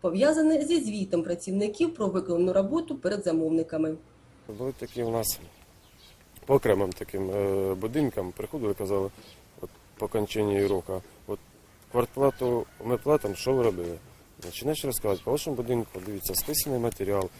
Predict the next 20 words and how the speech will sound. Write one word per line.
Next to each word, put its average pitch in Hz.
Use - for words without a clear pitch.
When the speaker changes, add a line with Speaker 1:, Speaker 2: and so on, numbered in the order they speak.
Speaker 2:
робили 139
то-то, 139
то-то. 92
От 120
кажуть, 110
ні, 151
ми 101
нікого 123
не 107
бачили. 80
Для 113
того, 175
щоб, 143
е, 123
ці 131
спірні 117
з 98
деякими 113
окремими 107
людьми, 107